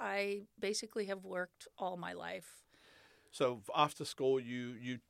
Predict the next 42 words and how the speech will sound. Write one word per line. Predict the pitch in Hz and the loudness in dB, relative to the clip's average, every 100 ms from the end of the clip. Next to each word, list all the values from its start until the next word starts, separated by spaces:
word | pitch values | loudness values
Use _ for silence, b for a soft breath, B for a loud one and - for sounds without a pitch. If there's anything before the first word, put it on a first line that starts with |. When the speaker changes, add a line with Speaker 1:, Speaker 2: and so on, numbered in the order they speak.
| _ | _
Speaker 2:
pursued | 135 - 151 147 117 107 - 107 | -2 2 4 4 4 -4 -12 -8
the | 120 | -4
architecture | 101 110 - 117 - 113 - | -2 -2 -2 -4 -4 -4 -6
type | 101 95 226 | -4 -2 0
of | |
thing. | 226 | 6
Speaker 1:
Yes. | 254 254 233 196 190 | 8 10 8 6 4
Speaker 2:
So | - - - | 0 0 4
is | 139 127 | 4 6
that | 170 156 | 4 6
where | 156 156 156 | 8 8 6
your | 131 139 135 123 - | 6 8 8 6 2
art, | - 117 123 - - | 0 2 2 0 -8
because | 120 127 127 - | -4 -4 -4 -8
I, | 123 _ | -10 _
I, | 117 123 95 120 | 0 0 -2 2
we're | 147 | 4
gonna | 170 120 | 6 2
talk | - 117 123 | 2 2 2
about | 113 107 107 | 2 0 -2
you | 107 101 117 135 151 - _ _ _ _ _ - | -4 -2 -2 -4 -6 -16 _ _ _ _ _ -6
being | 113 110 | -4 -4
a | 101 92 85 - | -6 -8 -10 -18
very | 110 107 120 127 123 107 | -18 0 4 6 6 4
good | 117 101 | 2 2
artist, | 92 95 104 165 - - | 2 2 2 0 -2 -4
which | 95 - | -4 -4
I | 80 98 | -4 -4
s-, | 95 - - - | -4 -6 -6 2
also | 127 143 104 82 | 4 4 2 -2
found | 104 69 90 | -2 -2 -4
out. | 90 87 160 - B B B B _ - | -4 -4 -4 -8 B B B B _ 0
Um, | 123 120 120 | 4 4 2
is | 131 127 | 0 4
that | 165 | 4
where | 165 165 | 6 6
your | 147 | 6
love | 139 143 | 8 6
of | 131 - | 4 2
art | 117 123 180 - | 2 4 2 -2
came | 165 170 | -2 -2
from? | 170 185 196 214 | -2 -4 -4 -6